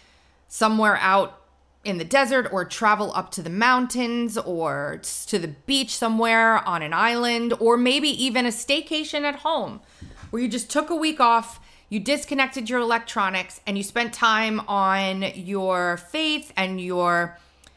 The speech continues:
your, what makes you happy in life. Like, you wanted to do some needlepoint, or maybe you just wanna play board games with your family, or maybe you are disconnecting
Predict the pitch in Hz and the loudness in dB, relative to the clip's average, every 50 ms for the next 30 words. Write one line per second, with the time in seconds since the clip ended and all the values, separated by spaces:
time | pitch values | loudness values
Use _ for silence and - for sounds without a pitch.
0 | _ _ _ _ _ _ 180 185 185 180 170 170 196 233 214 226 247 226 233 - | _ _ _ _ _ _ -4 -2 0 0 0 2 2 2 2 2 2 0 0 -4
1 | 180 160 - - - 220 240 - - 277 269 262 254 262 262 262 262 262 262 254 | -6 -6 -6 -4 -2 -2 -2 -2 -2 -2 -2 -2 0 2 2 2 2 2 0 -4
2 | - - 180 170 165 - 180 175 190 196 196 196 196 208 175 180 185 175 175 175 | -6 -6 -6 -6 -6 -8 -4 -2 0 0 0 -2 -4 -6 -6 -6 -6 -8 -8 -8
3 | 165 156 175 220 262 254 247 226 - - 254 254 254 240 - 196 175 175 185 190 | -8 -6 -4 -2 0 0 -2 -2 -2 -2 0 0 0 -2 -2 -4 -4 -4 -4 -4
4 | 180 202 190 185 175 190 190 - 170 165 165 165 - 170 160 147 135 - 262 285 | -4 -6 -6 -6 -6 -8 -4 -4 -2 -2 -2 -4 -4 -6 -6 -6 -6 -2 0 0
5 | 285 226 220 269 262 254 254 220 202 - 175 156 - - 262 262 269 262 254 262 | 0 0 0 -2 -2 -2 -2 -4 -6 -8 -10 -10 -6 -4 0 0 2 2 0 0
6 | 262 254 254 247 220 202 185 190 190 208 208 214 202 202 202 202 - - - - | 0 2 0 0 0 -2 -2 0 0 0 0 0 -2 -2 -4 -8 -10 -18 -20 -20
7 | - - _ - 208 208 202 190 180 175 247 247 240 - - 233 214 208 208 - | -20 -10 _ 0 4 4 4 4 2 0 0 -2 0 0 0 0 0 0 0 -2
8 | 214 208 208 202 196 196 190 | -2 -2 0 -2 -2 -4 -6